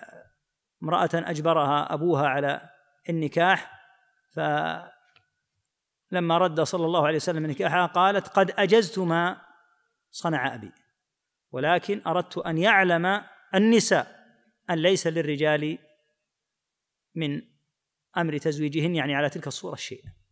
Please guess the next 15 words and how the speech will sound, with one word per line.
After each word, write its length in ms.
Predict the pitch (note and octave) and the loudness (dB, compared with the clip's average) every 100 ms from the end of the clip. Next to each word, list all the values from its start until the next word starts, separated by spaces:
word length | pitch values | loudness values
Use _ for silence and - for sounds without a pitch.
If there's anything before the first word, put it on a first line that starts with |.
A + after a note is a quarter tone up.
| - | -14
أن 100 | B2 | -14
الأمر 380 | A#2 F#3+ G3 - E3+ D#3 - - - - - - _ _ _ F3+ | -8 -6 -6 -6 -2 -2 -2 -12 -16 -20 -20 -20 _ _ _ -2
للمرأة 380 | G#3 G#3 - - - _ _ _ | 2 2 0 -12 -20 _ _ _
في 160 | D3+ | -6
مثل 200 | D#3+ D3 | -4 -4
هذا. 280 | B2+ A#2 - _ _ _ _ _ _ _ _ _ _ _ | -8 -10 -14 _ _ _ _ _ _ _ _ _ _ _
تقدم 420 | - F3 C4 D4 A#3 | -4 0 4 6 4
أن 460 | A#3+ G3 F3 F3+ | 4 2 2 0
ثمة 380 | D#3 B3 A#3 G#3 | 0 2 4 2
صورة 420 | F3 A3+ F3 D#3 | 2 4 4 2
للأب 560 | F#3 F#3+ F#3+ G#3 C4 G#3 | 0 2 0 2 2 2
أن 220 | A3+ A3+ | 2 4
يزوج، 600 | F3 E3 E3 D3 D3+ - _ _ _ _ _ _ _ _ _ _ _ _ _ _ _ _ | 4 4 2 2 -2 -6 _ _ _ _ _ _ _ _ _ _ _ _ _ _ _ _
وهي 220 | F3 F3+ | 0 2
البنت 360 | F#3 A3 A#3+ | 4 2 2